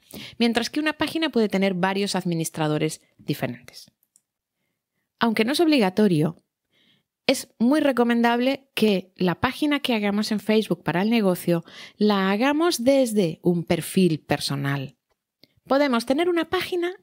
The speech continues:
sin tener un perfil personal. Desde Facebook podemos crear directamente una página que no esté vinculado a ningún perfil de nadie. Sin embargo, si lo hacemos así, habrá muchas herramientas que no podremos utilizar.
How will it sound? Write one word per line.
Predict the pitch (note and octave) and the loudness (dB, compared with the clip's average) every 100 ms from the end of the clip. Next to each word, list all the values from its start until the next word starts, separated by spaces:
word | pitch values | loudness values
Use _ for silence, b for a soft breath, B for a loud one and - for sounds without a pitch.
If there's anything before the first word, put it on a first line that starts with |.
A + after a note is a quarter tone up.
| _ | _
sin | - G3+ | -6 -4
tener | F3+ E3+ E3+ E3+ - | 0 0 0 -2 -2
un | F3 D#3+ | -4 -2
perfil | E3 D3+ - F#3 - | -2 -2 0 0 -2
personal. | D3 - C3 - - - | -8 -8 -12 -14 -18 -18
Desde | - D3 | -16 -14
Facebook | D3+ F3+ G#3+ B3 E4 | -4 -2 0 -2 -2
podemos | G3+ D#3+ D3+ D3 | -2 -2 -4 -6
crear | - D3+ D3 | -6 -4 -4
directamente | D3 F3+ G3+ F#3+ F#3 F3 F3+ | -2 -2 -2 -4 -2 -2 -2
una | F3 | -4
página | A3 A#3 D4+ D4+ | -4 -4 -4 -4
que | G3 | -2
no | F3 | 0
esté | F#3+ - A#3 | 0 0 0
vinculado | G#3 G3 G3+ G3+ F#3+ D3 - B B B | 0 -2 0 0 2 -2 -6 B B B
a | G3+ | -2
ningún | G#3+ A3+ D4 D#4 | 2 2 2 2
perfil | - F#3 - B3+ B3+ B3+ | 0 -2 2 0 0 -2
de | E3+ D3 | -4 -2
nadie. | D3+ D#3 D3+ D3 C#3 _ _ B B B | 0 -2 -2 -4 -6 _ _ B B B
Sin | - C4 | -4 0
embargo, | C4 D4 D4+ E4+ | 2 0 0 0
si | B3+ | 2
lo | G3 | 0
hacemos | G3 F3+ - | 0 -2 -2
así, | F3 - B3+ A3+ - B B B | -4 0 2 2 -4 B B B
habrá | A#3 B3 | 0 0
muchas | B3 D#4 E4 | -2 -2 0
herramientas | D#4+ D4 D4 D#4+ D4 A3 | 0 0 -2 -2 -4 -4
que | - A3 | -2 0
no | G#3+ | 0
podremos | G3 F#3 F3+ F3 D#3+ | 2 2 2 0 -4
utilizar. | D#3 D#3 D3+ C#3 B2 - | -6 -4 -6 -6 -8 -10